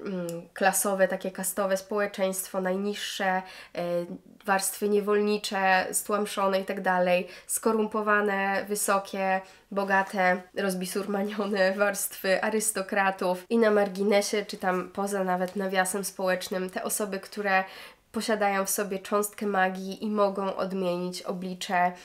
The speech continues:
tego świata, wzbudzić jakiś ruch społeczny, jakąś rebelię. To jest też seria, która ma sporo tomów, więc, e, no, zajmie się facet na jakiś czas. Jeśli to jest waszym celem, to,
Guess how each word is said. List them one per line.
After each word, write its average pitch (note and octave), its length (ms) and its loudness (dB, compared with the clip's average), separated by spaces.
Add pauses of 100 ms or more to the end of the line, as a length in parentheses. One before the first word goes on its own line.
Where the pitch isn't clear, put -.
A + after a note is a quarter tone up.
(280)
tego G#3+ 200 0
świata, G3+ 640 0
wzbudzić F3+ 640 -6
jakiś F3+ 340 -8
ruch F#3 220 -4
społeczny, F3+ 500 -4
jakąś F#3 300 -8
rebelię. F3 680 -2 (440)
To G#3+ 240 4
jest G#3 280 2
też G3+ 160 -4
seria, G3 400 2
która F#3 260 -6
ma F3 140 -2
sporo A3+ 320 -2
tomów, G3 580 -2
więc, F3+ 540 -4 (480)
e, F#3+ 360 2
no, C#4+ 500 4 (240)
zajmie C4 320 6
się G3+ 140 -4
facet F#3 400 -2
na B3+ 80 6
jakiś - 360 -2
czas. - 440 -8 (280)
Jeśli C4 220 0
to C#4+ 120 8
jest B3+ 160 8
waszym B3 300 2
celem, A#3 460 2
to, F#3 340 2